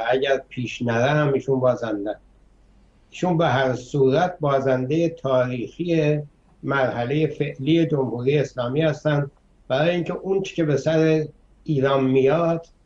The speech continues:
به قضاوت عامه مردم در سایه بیست و اندی ندانمکاری و، و، اه، استبداد به رأی ایشان در قالب رهبری جمهوری اسلامی بود.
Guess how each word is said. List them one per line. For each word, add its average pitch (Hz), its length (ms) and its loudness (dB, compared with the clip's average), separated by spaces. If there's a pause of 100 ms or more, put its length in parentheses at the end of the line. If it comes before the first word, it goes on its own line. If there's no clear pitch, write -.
(240)
به 135 100 -4
قضاوت 139 600 0 (140)
عامه 139 580 -2
مردم 147 600 0 (420)
در 131 400 0
سایه 147 1120 0 (460)
بیست 156 460 -4
و 143 360 2
اندی 151 540 2
ندانمکاری 123 1300 0
و، 131 120 -2 (240)
و، 117 300 -2 (480)
اه، 117 100 -6 (1080)
استبداد 127 760 0
به 120 140 0
رأی 160 340 2
ایشان 143 580 0
در 135 180 0
قالب 147 920 0 (380)
رهبری 123 800 -2
جمهوری 131 480 0
اسلامی 117 460 -4
بود. - 280 -16